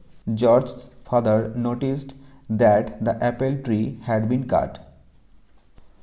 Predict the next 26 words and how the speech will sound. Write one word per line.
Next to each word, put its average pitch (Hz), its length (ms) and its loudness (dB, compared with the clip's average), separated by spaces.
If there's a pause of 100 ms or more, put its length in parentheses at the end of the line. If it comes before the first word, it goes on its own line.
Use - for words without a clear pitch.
(240)
ডি 123 160 2
এটা 143 140 2
দেখো, 123 400 0 (140)
"Father, 120 280 2 (120)
I 120 140 2 (120)
have 131 140 -2
done 110 200 0
it।" 98 260 -4 (460)
বাবা, 120 440 6
এটা 131 260 0
আমি 135 140 0
করেছি। 104 540 -2 (420)
"Who 135 120 -2
said 127 420 0 (220)
this 131 220 0 (160)
and 120 220 -2 (120)
to 123 60 -2 (120)
whom?" 98 180 0 (640)
কে 143 140 0
কাকে 131 380 0 (200)
বলেছে? 101 440 0 (1300)
তাহলে 127 220 2
এর 131 80 2
উত্তরটা 131 340 -2
হবে, 110 360 -2 (1120)
"Father, 135 260 4